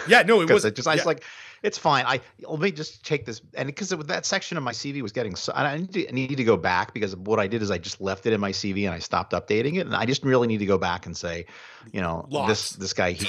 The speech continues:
Speaker 2: talks to the media a lot and he's talked to, he talks to the Washington Post and New York Times and just, you know, mention some of the big, the big names. And
Speaker 1: Yeah.
Speaker 2: then, you know, and then of course local, local radio and all that. So
Speaker 1: Well, and, and I,
Speaker 2: Yeah.
Speaker 1: I, I got really interested this time in actually counting 'cause I don't,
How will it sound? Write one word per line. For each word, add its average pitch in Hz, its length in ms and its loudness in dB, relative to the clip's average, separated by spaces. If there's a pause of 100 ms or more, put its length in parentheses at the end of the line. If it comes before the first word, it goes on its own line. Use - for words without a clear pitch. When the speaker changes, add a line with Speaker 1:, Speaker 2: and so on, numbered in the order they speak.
Speaker 2:
talks 95 260 -2
to - 40 -6
the 90 80 -4
media 82 300 -6
a - 20 -12
lot 85 320 2
and 82 80 -6
he's 90 120 -8
talked 95 260 -2
to, 95 100 -4
he 147 80 -6
talks 180 200 0
to - 60 -4
the 95 40 0
Washington 82 400 -4
Post 143 480 4
and 85 160 -12
New 85 60 -12
York 73 300 -14 (120)
Times 120 420 -4
and 92 100 -6
just, 98 220 -12
you 104 60 -10
know, 87 100 -6
mention 98 320 -2
some 95 160 -6
of 85 80 -4
the 82 60 -10
big, 82 320 -8 (220)
the 95 60 -10
big 87 220 0
names. 80 360 -4 (840)
And 104 80 4
Speaker 1:
Yeah. 85 140 4
Speaker 2:
then, - 100 -10
you 98 80 -4
know, 80 80 0
and 87 180 -4
then 82 100 -4
of 82 100 -10
course 87 260 0
local, 82 340 -14
local 90 280 0
radio 78 300 0
and 76 80 -6
all 76 140 -4
that. - 220 -8
So 85 180 -6 (320)
Speaker 1:
Well, 170 240 -4
and, 190 240 -10
and 170 100 -2
I, 214 280 0
Speaker 2:
Yeah. 156 100 0
Speaker 1:
I, 180 120 -2 (120)
I 175 120 2
got 220 200 -4
really 160 260 -4
interested 143 420 -10
this 123 120 -12
time 143 200 -12
in 127 60 -12
actually 120 340 -12
counting 127 360 -12
'cause 117 160 -14
I 131 80 -8
don't, 175 220 -8